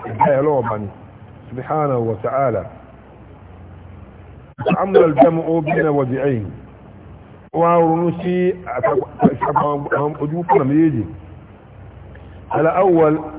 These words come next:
أنه جمع لكل منهما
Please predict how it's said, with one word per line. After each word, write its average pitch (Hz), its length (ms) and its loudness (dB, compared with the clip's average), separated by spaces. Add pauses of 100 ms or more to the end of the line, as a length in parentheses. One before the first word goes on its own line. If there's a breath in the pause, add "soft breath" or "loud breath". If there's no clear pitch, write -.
(880)
أنه 180 600 2
جمع 180 340 2
لكل 165 560 -2
منهما 160 720 0